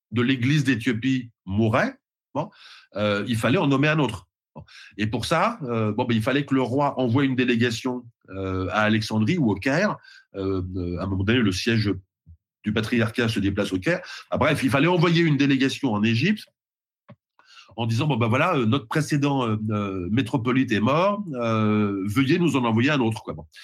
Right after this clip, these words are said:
Pour ça, il fallait s'adresser au, au, au patriarche, euh, copte, euh, d'Alexandrie. Mais il fallait aussi, euh, envoyer un message poli et sympa, euh, au sultan d'Égypte, musulman. Bon. Sous la dépendance de qui était le patriarche. Bon.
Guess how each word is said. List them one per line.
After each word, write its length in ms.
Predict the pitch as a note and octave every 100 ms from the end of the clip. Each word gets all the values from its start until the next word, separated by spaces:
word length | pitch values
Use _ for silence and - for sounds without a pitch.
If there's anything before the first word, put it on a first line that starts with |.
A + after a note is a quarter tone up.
| - - - -
Pour 140 | C#3+
ça, 380 | - E3+ G3+ - -
il 100 | B2
fallait 180 | B2+
s'adresser 460 | C#3 A2+ G#2+ A2 G3+
au, 240 | F#3 D3 - _
au, 400 | A#2+ A#2 A2 G#2+ - _ _ _ _ _ _ _ _ - -
au 80 | A#2+
patriarche, 600 | A#2 G#2+ A2 C3+ - -
euh, 240 | G2+ G2 F#2
copte, 360 | - G3 - - - - - G2+
euh, 280 | G2+ F#2 F2+ F#2 F2+
d'Alexandrie. 640 | F2 B2+ D3 - B2 G#2+ G#2+ - _
Mais 100 | G2+
il 80 | D3+
fallait 200 | D#3 F3
aussi, 520 | D#3 D#3 A#3 C4+ C#4 - _ -
euh, 80 | B2 B2
envoyer 340 | C#3+ E3 E3
un 60 | D3+
message 420 | D3 D3 A#2+ A2+
poli 320 | E3 D#3+ E3+
et 80 | C3
sympa, 600 | B2 A#2 D3+ F3+ A3+ - -
euh, 340 | A2+ A2 G#2+ G#2+
au 80 | B2
sultan 400 | G#2+ F3 E3+ D#3
d'Égypte, 400 | E3 F#3 - - -
musulman. 500 | G#2+ C#3 E3+ B2+ - _ _
Bon. 120 | G#2+ F#2+ - - _
Sous 580 | - - - - F3+ E3
la 120 | C#3+
dépendance 460 | C#3+ C#3 B2 B2+
de 80 | A2
qui 220 | A#2 G#3
était 440 | F3+ C3+ G3 C#3+ A2+
le 160 | A#2+ A2+
patriarche. 600 | A#2 A2 A#2 A#2+ A2+ -
Bon. 120 | -